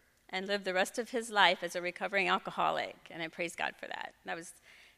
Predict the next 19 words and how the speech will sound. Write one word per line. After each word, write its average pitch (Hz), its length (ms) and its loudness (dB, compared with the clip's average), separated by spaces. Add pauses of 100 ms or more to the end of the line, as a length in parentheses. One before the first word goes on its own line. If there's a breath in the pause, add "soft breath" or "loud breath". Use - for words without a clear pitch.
(320 loud breath)
I 277 40 -4
couldn't 247 300 0
e-, 220 160 -4
remember 185 460 -4
the 165 100 -4
exact 185 400 2
years. 175 240 -2
I 170 60 -2
think 196 180 -12
it - 80 -10
was - 140 -12
close - 340 -6
to 170 480 -10 (440)
thirty-five 175 500 -6
years, 160 400 -4
so - 220 -16
that - 120 -14
was - 160 -20
great. - 280 -14